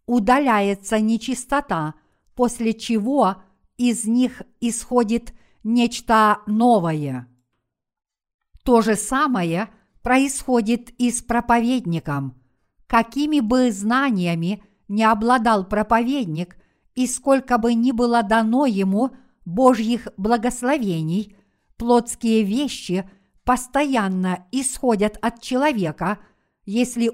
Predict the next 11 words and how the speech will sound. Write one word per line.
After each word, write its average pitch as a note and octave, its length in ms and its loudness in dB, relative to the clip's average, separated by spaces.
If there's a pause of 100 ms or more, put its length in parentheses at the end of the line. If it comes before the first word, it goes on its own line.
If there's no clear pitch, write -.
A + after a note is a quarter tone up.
он A#3 440 2
мало A3+ 360 2
проповедует. A3 1040 -2 (720)
Он A#3+ 240 2
проповедует B3 840 0
лишь A#3+ 340 -2 (180)
поверхностно, G#3 1000 -4 (460)
потому A#3+ 340 0
что A#3+ 240 -2
старается A#3 760 -2 (180)
изложить A3 800 -4